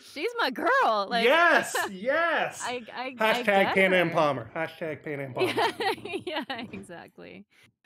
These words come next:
Speaker 1: Um, well, but that's also, again, I'm gonna go back to the acting thing, that if you don't have an element of truth, that you can smell that a mile away.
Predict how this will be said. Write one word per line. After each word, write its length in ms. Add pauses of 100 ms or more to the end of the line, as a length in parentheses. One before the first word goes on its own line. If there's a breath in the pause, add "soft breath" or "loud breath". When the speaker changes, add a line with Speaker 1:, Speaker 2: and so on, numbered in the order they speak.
(220 loud breath)
Speaker 1:
Um, 480 (180)
well, 240 (100)
but 120
that's 220
also, 640 (560)
again, 500
I'm 140
gonna 160
go 120
back 220
to 80
the 140
acting 360
thing, 300
that 140
if 140
you 100
don't 280
have 220
an 100
element 480
of 120
truth, 480 (140)
that 240
you 180
can 200
smell 340
that 140
a 40
mile 300
away. 380